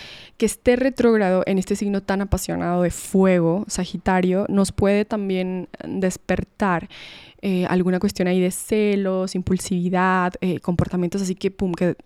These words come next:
que no estén muy pensados o muy basados en la realidad, sino que sean como una cosa inmediata que, que se te dispare. Entonces, eh, con esta retrogradación de este asteroide,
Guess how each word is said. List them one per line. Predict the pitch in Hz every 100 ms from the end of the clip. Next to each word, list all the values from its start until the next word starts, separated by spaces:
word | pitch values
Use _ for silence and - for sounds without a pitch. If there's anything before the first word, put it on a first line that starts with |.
| _
que | 202
no | 190 202 226
estén | - 196
muy | 196 196 190 190 - - - - - - - - - -
pensados | 180 170 - 180 175 185 202 220
o |
muy | 190 185
basados | 185 190 185
en | 185
la |
realidad, | 175 175 175 170 196
sino | - 208 190
que | 190
sean | 185 185
como | 208 208 185 - - -
una | 202 196 196 196
cosa | 196 196 208 -
inmediata | 208 185 165 170 170 - 185 -
que, | 180 156
que | -
se | 170 175
te |
dispare. | 175 170 - 170
Entonces, | 165 - 208 247 247 - - - -
eh, | - 202 196 202
con | 202
esta | 196 - 220 214
retrogradación | - 208 196 202 208 - 185 185 226 - - - - - -
de | 196
este | 190 -
asteroide, | 185 - 156 175 180 196 208 -